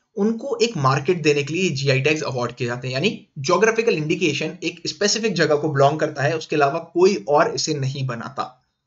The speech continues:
Clear है बात? चलिए, ये ज्योग्रा-, geographical indications जो होते हैं, ये किन किन चीजों के लिए दिए जाते हैं? Agriculture products के लिए दिए जाते हैं,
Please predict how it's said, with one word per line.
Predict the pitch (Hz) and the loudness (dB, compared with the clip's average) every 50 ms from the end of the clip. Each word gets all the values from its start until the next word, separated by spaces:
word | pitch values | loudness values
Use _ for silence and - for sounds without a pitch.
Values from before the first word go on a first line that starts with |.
| _ _ _ | _ _ _
Clear | 170 175 180 190 | 2 4 6 6
है | 185 | 6
बात? | 180 185 - - - - _ _ _ _ _ _ _ - | 4 2 0 -4 -10 -20 _ _ _ _ _ _ _ -2
चलिए, | - 127 - - - _ _ _ _ _ - - _ _ _ _ _ _ _ - | -2 -2 -2 -4 -10 _ _ _ _ _ -20 -20 _ _ _ _ _ _ _ 2
ये | 175 220 | 4 4
ज्योग्रा-, | - 190 156 160 165 196 190 190 180 | 6 6 4 4 4 0 -4 -4 0
geographical | 160 156 160 185 190 214 220 233 | 2 2 2 2 2 2 2 2
indications | 208 160 156 160 175 196 196 190 196 233 233 - | 2 2 0 -2 0 0 0 0 2 2 2 2
जो | - 175 | 4 4
होते | 143 135 135 135 | 4 4 2 0
हैं, | 135 135 151 143 135 - - _ _ 220 | 0 0 -2 -4 -6 -10 -18 _ _ -14
ये | 214 | -8
किन | - - 277 294 277 | -4 -4 -4 -2 -2
किन | 277 262 247 | -4 -2 0
चीजों | 233 220 202 202 190 | 2 6 6 6 6
के | 190 | 6
लिए | 180 156 | 2 0
दिए | 151 135 135 | 2 2 0
जाते | 131 131 123 - - 131 | 0 0 -2 -4 -6 -8
हैं? | 127 113 120 - - _ _ _ _ | -8 -8 -10 -12 -18 _ _ _ _
Agriculture | 139 139 151 156 156 165 156 151 185 180 | 0 2 4 4 6 4 4 4 2 2
products | 185 160 139 147 143 - - | 2 2 2 2 2 0 -4
के | - 170 | -2 -2
लिए | 165 | -2
दिए | 156 165 165 156 | 0 0 2 2
जाते | 156 147 151 160 | 2 2 2 -2
हैं, | 156 196 190 - - | -6 -6 -8 -12 -18